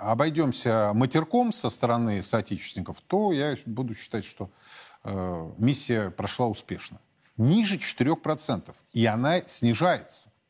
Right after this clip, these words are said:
А когда мы с вами приходим в магазин и видим ценники, когда мы получаем квитанции с новыми тарифами, что-то я там не вижу ниже четырех процентов.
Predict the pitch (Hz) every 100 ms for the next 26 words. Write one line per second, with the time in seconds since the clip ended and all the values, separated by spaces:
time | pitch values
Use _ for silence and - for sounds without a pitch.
0 | _ _ _ _ _ _ _ _ _ _
1 | _ - - 87 135 185 143 - 147 120
2 | 95 - 151 120 101 95 156 131 113 127
3 | 92 - 90 98 101 120 - - - 107
4 | 117 180 143 127 117 - 156 139 113 -
5 | 127 - - 120 110 101 - - 107 101
6 | 101 135 143 110 87 92 80 - 113 156
7 | - _ _ _ _ _ - - 101 117
8 | 117 139 147 143 151 151 131 110 104 131
9 | 104 95 - - 117 101 - 113 104 -
10 | - -